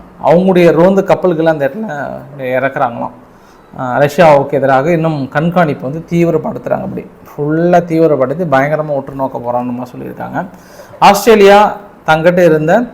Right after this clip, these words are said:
எம் ஒன் ஏ ஒன் ஆப்ரஹாம் டேங்க் ரிட்டையர் ஆயிட்டு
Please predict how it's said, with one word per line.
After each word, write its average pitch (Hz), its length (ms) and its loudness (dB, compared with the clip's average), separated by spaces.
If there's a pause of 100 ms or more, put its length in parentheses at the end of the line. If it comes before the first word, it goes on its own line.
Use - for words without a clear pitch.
(380)
எம் 170 360 2
ஒன் 202 200 0
ஏ 156 160 2
ஒன் 165 240 0
ஆப்ரஹாம் 139 640 0
டேங்க் 190 220 0 (280)
ரிட்டையர் 190 440 4
ஆயிட்டு 160 560 2